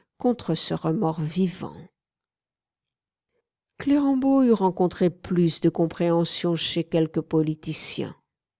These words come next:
Ceux-là en savaient autant que lui, et même bien davantage. Mais il n'en dormait pas plus mal. Depuis leurs premières dents gâtées,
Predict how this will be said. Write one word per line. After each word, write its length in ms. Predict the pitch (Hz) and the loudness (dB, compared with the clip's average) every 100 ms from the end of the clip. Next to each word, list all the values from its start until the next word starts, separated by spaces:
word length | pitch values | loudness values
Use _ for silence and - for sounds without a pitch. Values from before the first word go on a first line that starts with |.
| _ _ _ _ _ _ _ | _ _ _ _ _ _ _
Ceux-là 500 | - - 277 294 277 | -6 0 2 2 2
en 100 | 214 | 2
savaient 400 | 220 185 196 190 | 2 4 4 4
autant 320 | 180 175 170 | 2 0 0
que 140 | - | 2
lui, 380 | 170 156 143 175 _ - _ _ | 2 2 -2 -4 _ -20 _ _
et 100 | 254 | 0
même 420 | 233 247 240 220 180 | 2 2 2 0 0
bien 240 | 160 180 | 4 4
davantage. 1160 | 170 165 170 165 143 143 123 - - 151 - 139 _ _ _ _ _ _ _ _ _ - | 4 2 0 0 -6 -6 -10 -16 -16 -12 -12 -14 _ _ _ _ _ _ _ _ _ -4
Mais 120 | 277 | -2
il 280 | - 269 240 | -2 -2 0
n'en 140 | 202 | 2
dormait 360 | 180 175 165 170 | 2 0 0 -2
pas 160 | 170 170 | 0 -4
plus 220 | - 170 | 0 0
mal. 720 | 160 151 156 156 151 151 - _ _ _ _ _ _ _ _ _ _ _ _ _ | 0 -4 -6 -8 -8 -10 -12 _ _ _ _ _ _ _ _ _ _ _ _ _
Depuis 520 | 143 156 - - 151 | -8 -8 -8 -4 -2
leurs 180 | 151 156 | -2 -4
premières 480 | - 165 165 170 160 | -4 -2 0 0 0
dents 240 | 175 170 | -2 -2
gâtées, 560 | 170 180 180 - 190 | 0 -2 -2 -4 -4